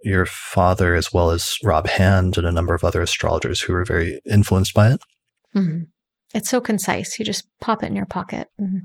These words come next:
Speaker 2: you're set.
Speaker 1: Yeah,
Speaker 2: <laughs>
Speaker 1: exactly. You, you really can't beat that. He is not, not wordy. I think I'll, definitely that's a pro of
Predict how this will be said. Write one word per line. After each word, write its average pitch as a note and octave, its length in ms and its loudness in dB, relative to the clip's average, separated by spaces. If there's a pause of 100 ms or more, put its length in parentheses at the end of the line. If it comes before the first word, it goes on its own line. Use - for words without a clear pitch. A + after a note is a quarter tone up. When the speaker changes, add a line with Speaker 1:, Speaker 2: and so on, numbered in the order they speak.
Speaker 2:
you're G3 140 -2
set. - 280 -4
Speaker 1:
Yeah, A2 220 6
Speaker 2:
<laughs> - 20 6
Speaker 1:
exactly. F#2 440 2
You, F#2+ 200 2
you G2+ 140 2
really G2+ 180 4
can't F2+ 380 2
beat F#2+ 200 0
that. D#2+ 200 4
He F#2+ 60 2
is F#2 120 2
not, F#2+ 280 4 (100)
not F#2+ 320 2
wordy. F2+ 540 0 (200)
I G2 60 -8
think - 240 -2
I'll, F2 200 0 (140)
definitely F2 380 -2
that's F#2+ 320 -8 (160)
a F#2 140 -8 (200)
pro F#2 600 0
of F2+ 420 -2